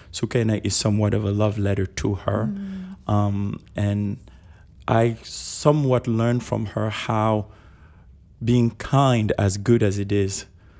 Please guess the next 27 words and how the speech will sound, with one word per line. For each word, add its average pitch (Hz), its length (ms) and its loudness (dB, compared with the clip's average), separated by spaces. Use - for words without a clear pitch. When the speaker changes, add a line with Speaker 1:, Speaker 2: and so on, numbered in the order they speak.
Speaker 1:
wasn't 101 440 0
enough. 98 380 -2
You 101 80 -2
needed 101 340 -2
to - 80 -10
develop 98 500 -2
a 98 60 -2
vocabulary 95 760 -2
of - 220 -10
kindness 98 500 -4
and 92 140 -2
be 95 80 -2
smart 104 520 -2
at 95 220 -2
it. 98 160 -8
And 104 140 -2
she - 160 0
knew 110 300 4
how 101 340 -2
to - 180 -8
make 101 300 -4
one 101 340 0
rock 101 440 0
have 98 320 -8
ripple 107 340 -2
effect 101 540 -8
that, 92 260 -4